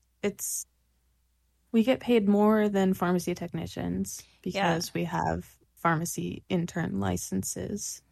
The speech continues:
Speaker 1: for being in school.
Speaker 2: Which is nice.
Speaker 1: Um,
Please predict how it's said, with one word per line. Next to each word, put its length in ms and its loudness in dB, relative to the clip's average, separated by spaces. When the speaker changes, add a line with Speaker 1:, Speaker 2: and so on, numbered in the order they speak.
Speaker 1:
for 180 -8
being 280 -4
in 120 -4
school. 640 -4
Speaker 2:
Which 240 -4
is 180 -2
nice. 440 0
Speaker 1:
Um, 300 -4